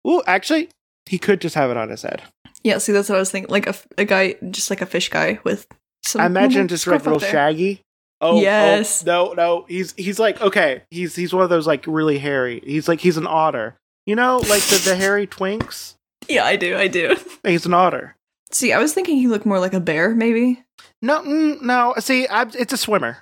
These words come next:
Speaker 1: Th-, that's why I'm, s-,
Speaker 2: I mean
Speaker 1: that's, that's what I'm saying. Like
Speaker 2: I mean, they can still be chunky.
Speaker 1: Uh, I mean, I don't know. I'm,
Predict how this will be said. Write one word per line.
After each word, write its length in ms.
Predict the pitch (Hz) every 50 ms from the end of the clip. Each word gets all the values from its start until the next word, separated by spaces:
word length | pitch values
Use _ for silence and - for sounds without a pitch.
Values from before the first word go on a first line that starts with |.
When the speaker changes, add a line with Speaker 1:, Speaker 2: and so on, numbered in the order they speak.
| _ _ _ _ _ _ _ 190
Speaker 1:
Th-, 100 | 170 180
that's 220 | 170 190 190 185 -
why 200 | 202 202 190 185
I'm, 60 | 170
s-, 40 | 156
Speaker 2:
I 40 | 294
mean 160 | 349 370 392 285
Speaker 1:
that's, 340 | 170 160 - - - - _ _ -
that's 140 | 175 - -
what 60 | 214
I'm 40 | 196
saying. 220 | - 185 147 127 - - - _ _ _
Like 460 | - 175 175 170 160 160 - - - -
Speaker 2:
I 40 | 339
mean, 320 | 381 415 403 339 262 - -
they 140 | - 247 359
can 140 | - - 440
still 200 | 440 - 453 440
be 100 | 415 320
chunky. 560 | 254 - - 226 269 294 - 220 220 269 294 - _ _ _ _ _ _ _ -
Speaker 1:
Uh, 300 | 302 370 381 370 339 -
I 80 | - 277
mean, 200 | 311 311 302 -
I 120 | 277 311
don't 140 | 349 381 381
know. 240 | 359 359 339 302 -
I'm, 180 | - 240 285 262